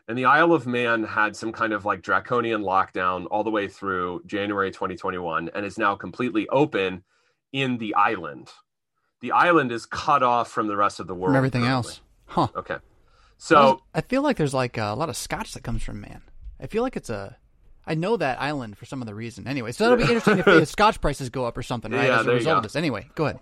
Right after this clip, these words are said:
Speaker 1: But one, one of the things that they, one of the things that they don't want you to kind of, like, think about is, okay, now that they're totally open and they show you these pictures of, like,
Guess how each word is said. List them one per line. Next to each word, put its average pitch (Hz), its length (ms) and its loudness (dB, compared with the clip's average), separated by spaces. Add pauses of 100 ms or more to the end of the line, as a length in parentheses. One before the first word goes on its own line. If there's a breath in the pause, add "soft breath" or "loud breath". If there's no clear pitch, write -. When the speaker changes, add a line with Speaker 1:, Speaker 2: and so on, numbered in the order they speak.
Speaker 1:
But 143 300 2
one, 143 360 2
one 160 200 4
of 208 80 2
the 208 120 4
things 151 420 0
that 120 180 0
they, 113 380 4
one 123 240 0
of - 80 -2
the 202 100 0
things 143 280 -4
that 127 100 -6
they 113 100 -2
don't 117 340 0
want 110 300 -2
you 110 220 0
to 104 160 -12
kind 101 220 -2
of, 92 120 -4
like, 82 160 -4
think 190 220 -4
about 98 380 2
is, 104 240 -4
okay, 107 300 -4 (640 soft breath)
now 131 180 6
that 170 120 4
they're 147 120 2
totally 160 400 2
open 117 360 0
and 117 120 -4
they 117 120 -4
show 147 200 0
you 151 160 4
these 120 220 -6
pictures 127 560 -4
of, 104 160 -4
like, 92 320 -2